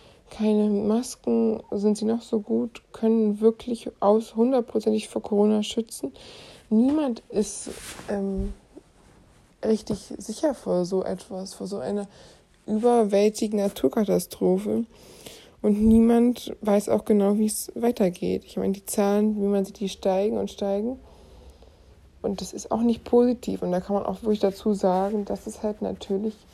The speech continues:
auch eine übermenschliche Krise mit der Pandemie ist, aber dass die Menschen halt schon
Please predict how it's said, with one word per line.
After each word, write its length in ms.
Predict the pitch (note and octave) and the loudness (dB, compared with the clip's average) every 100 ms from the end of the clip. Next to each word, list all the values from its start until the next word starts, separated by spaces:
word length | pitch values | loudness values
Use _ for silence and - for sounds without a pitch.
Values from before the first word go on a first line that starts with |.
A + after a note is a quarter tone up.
| - - - - - - | -20 -20 -20 -20 -18 -2
auch 320 | G#3 G#3 - - _ - - - - | 0 0 -8 -20 _ -20 -20 -20 -6
eine 240 | G#3+ G#3 G3 | 0 2 2
übermenschliche 1000 | A3 G#3+ G3+ G#3 G#3 G3 G3+ F#3+ G3 G#3 - _ _ _ _ - _ - | 4 4 4 2 0 0 0 0 0 -4 -12 _ _ _ _ -20 _ -16
Krise 400 | - A3 C4 C#4 B3+ | -4 0 0 -2 -6
mit 160 | A3+ A3+ | -4 -2
der 80 | |
Pandemie 480 | A3+ A#3 A3+ A3+ A#3+ | -2 0 0 2 0
ist, 180 | B3 - | -4 -8
aber 380 | - G3+ G#3 A3 | -4 -2 0 0
dass 180 | G#3+ G#3+ | -2 -2
die 100 | G3+ | -2
Menschen 440 | G3 G#3 - A3+ | 0 -2 -4 -2
halt 180 | A3 G3+ | -2 -4
schon 300 | - G#3+ | -6 -4